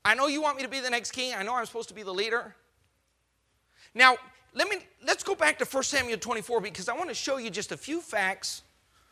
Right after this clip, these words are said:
a few lessons that we can learn from the cave, and we'll be done tonight. Because you will find yourself there.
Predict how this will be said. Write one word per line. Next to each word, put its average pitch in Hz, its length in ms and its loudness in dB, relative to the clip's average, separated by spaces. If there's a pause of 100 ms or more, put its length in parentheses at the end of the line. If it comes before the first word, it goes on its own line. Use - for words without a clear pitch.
(240)
a 185 60 -4
few 277 280 -2
lessons 202 420 4
that 185 60 -8
we 202 120 -2
can 196 140 -8
learn 190 160 -4
from 170 140 -14
the 151 80 -12
cave, 185 260 -4
and 160 120 -10
we'll 175 80 -6
be 151 120 -10
done 165 220 -2
tonight. 147 380 0 (1400)
Because 185 420 2
you 262 120 2
will 302 160 -2
find 233 320 -4
yourself 190 440 0
there. 156 420 6